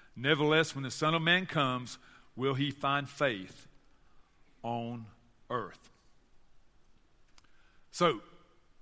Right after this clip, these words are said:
Jesus in this brief story gives us some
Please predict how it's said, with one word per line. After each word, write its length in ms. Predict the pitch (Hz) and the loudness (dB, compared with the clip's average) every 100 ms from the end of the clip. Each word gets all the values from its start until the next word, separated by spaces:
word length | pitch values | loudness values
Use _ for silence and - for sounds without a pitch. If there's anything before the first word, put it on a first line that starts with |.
| - | -12
Jesus 680 | 113 139 196 214 156 135 - - | -2 2 4 2 -2 -6 -8 -6
in 200 | 139 135 | -6 0
this 260 | 160 - - - - | 0 0 -6 -16 -10
brief 300 | 110 156 165 | -2 -2 -2
story 480 | - 185 151 127 | -2 0 2 0
gives 340 | 127 120 151 - | -2 -2 -2 -2
us 160 | 139 | -4
some 300 | - - 127 | -6 -10 -12